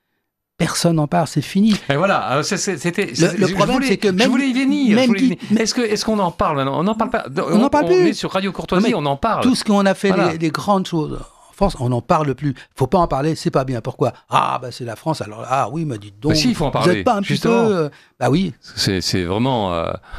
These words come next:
Speaker 2: euh, c'est un très gr-, le plus grand musicien du monde qui, qui est,
Speaker 1: Bah, en
Speaker 2: qui
Speaker 1: tout
Speaker 2: a
Speaker 1: cas,
Speaker 2: eu,
Speaker 1: dans,
Speaker 2: quoi.
Speaker 1: dans sa
Speaker 2: Dans,
Speaker 1: partie,
Speaker 2: dans,
Speaker 1: dans,
Speaker 2: dans sa partie,
Speaker 1: dans, dans
Speaker 2: quoi,
Speaker 1: sa
Speaker 2: en fait.
Speaker 1: partie.
Speaker 2: Dans sa partie.
Speaker 1: Euh, moi, euh, je pense que il est meilleur à la trompette que Pavarotti l'était au chant.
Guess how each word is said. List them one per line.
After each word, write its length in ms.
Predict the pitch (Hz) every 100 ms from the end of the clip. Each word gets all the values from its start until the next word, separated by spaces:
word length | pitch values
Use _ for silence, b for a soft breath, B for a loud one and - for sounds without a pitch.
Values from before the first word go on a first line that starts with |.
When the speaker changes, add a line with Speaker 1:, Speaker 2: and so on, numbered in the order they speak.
| B B -
Speaker 2:
euh, 760 | - - - - - 107 - -
c'est 260 | - -
un 40 | -
très 280 | - 139 117
gr-, 260 | 113 98
le 100 | 92
plus 160 | 87 127
grand 160 | 120
musicien 360 | 117 113 104 120
du 120 | 113
monde 220 | 143 147
qui, 760 | 107 98 95 90 90 90 101 95
qui 120 | -
est, 80 | 90
Speaker 1:
Bah, 180 | 90 117
en 40 | 117
Speaker 2:
qui 140 | -
Speaker 1:
tout 0 |
Speaker 2:
a 40 | -
Speaker 1:
cas, 120 | 180 147
Speaker 2:
eu, 20 |
Speaker 1:
dans, 160 | 139 127
Speaker 2:
quoi. 40 |
Speaker 1:
dans 120 | 127 127
sa 100 | 131
Speaker 2:
Dans, 60 |
Speaker 1:
partie, 160 | 151 123
Speaker 2:
dans, 160 | 123 110
Speaker 1:
dans, 180 | 143 139
Speaker 2:
dans 100 | 139
sa 140 | 131
partie, 200 | 147 147
Speaker 1:
dans, 20 | 208
dans 140 | 139
Speaker 2:
quoi, 80 | 98
Speaker 1:
sa 60 |
Speaker 2:
en 40 | 147
fait. 20 |
Speaker 1:
partie. 380 | 240 - 285 262
Speaker 2:
Dans 60 | 95
sa 100 | 120
partie. 240 | 147 -
Speaker 1:
Euh, 300 | 160 151 147
moi, 160 | 165 196
euh, 240 | 151 160
je 80 | -
pense 220 | 202 196
que 240 | - 151 139 _ _ _ _ _ _
il 180 | 170 160
est 80 | 175
meilleur 540 | 190 196 185 190 175
à 60 | 151
la 100 | 147
trompette 400 | - 151 185 -
que 80 | -
Pavarotti 640 | 151 143 143 135 - 165
l'était 220 | 135 -
au 60 | 113
chant. 260 | - 110